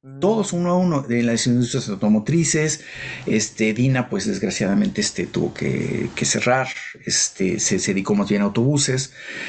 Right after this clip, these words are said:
Speaker 2: este, y muchas otras empresas no se llevaron estudios al extranjero. Y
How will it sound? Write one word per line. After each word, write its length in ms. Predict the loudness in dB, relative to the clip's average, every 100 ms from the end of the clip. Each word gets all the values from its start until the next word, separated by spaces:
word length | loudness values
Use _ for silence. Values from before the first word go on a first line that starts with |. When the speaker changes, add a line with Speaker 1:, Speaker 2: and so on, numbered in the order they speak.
| -6
Speaker 2:
este, 1120 | -2 0 0 0 -2 -4 0 2 4 2 2 0
y 100 | 2
muchas 280 | 2 2 0
otras 220 | 0 0
empresas 340 | 0 0 0 2
no 80 |
se 140 | 2 2
llevaron 240 | 2 0
estudios 380 | -2 0 0 2
al 80 | 0
extranjero. 480 | -2 -2 -2 -2 -4 -12 -20 -20 _ _ _ _ _ _ _ _ _
Y 420 | 2 4 2 -2